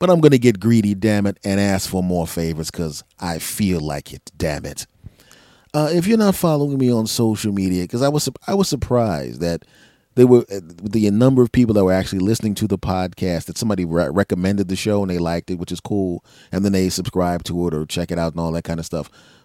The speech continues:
But you're not following me on social media. What the hell is up with that, you bastards?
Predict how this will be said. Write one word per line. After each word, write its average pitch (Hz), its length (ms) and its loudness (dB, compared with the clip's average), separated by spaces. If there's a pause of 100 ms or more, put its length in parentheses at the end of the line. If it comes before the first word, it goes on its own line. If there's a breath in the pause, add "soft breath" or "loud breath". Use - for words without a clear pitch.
But 165 240 0
you're 151 80 4
not 151 260 -2
following 147 640 -4
me 131 160 0
on 123 180 -2
social 131 520 -4
media. 120 480 0 (400 loud breath)
What 151 240 -2
the 147 140 2
hell 151 380 2
is 127 200 0
up 143 200 -2
with 131 200 0
that, 131 320 -4
you 98 180 0
bastards? 92 880 -2